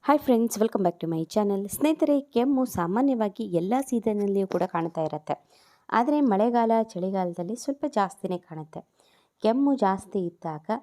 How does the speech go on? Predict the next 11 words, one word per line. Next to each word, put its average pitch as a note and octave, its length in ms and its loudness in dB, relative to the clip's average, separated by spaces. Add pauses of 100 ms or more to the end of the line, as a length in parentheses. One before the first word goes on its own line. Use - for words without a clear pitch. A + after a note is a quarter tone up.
(540)
ಎದೆಯಲ್ಲಿ C4 480 2
ತುಂಬಾನೇ A#3+ 440 -2
ಕಫ G3+ 260 -4
ಕಟ್ತಾ G3 380 -4
ಹೋಗುತ್ತೆ. E3+ 400 -8
ಹಾಗೆ G3 260 -6
ಉಸಿರಾಟದ C4 640 -4
ತೊಂದರೆ F3+ 320 -6
ಆಗುತ್ತೆ, F3 380 -8
ಸರಿಯಾಗಿ G3 440 -4
ಉಸಿರಾಡ್ಲಿಕ್ಕಾಗಲ್ಲ. E3+ 760 -6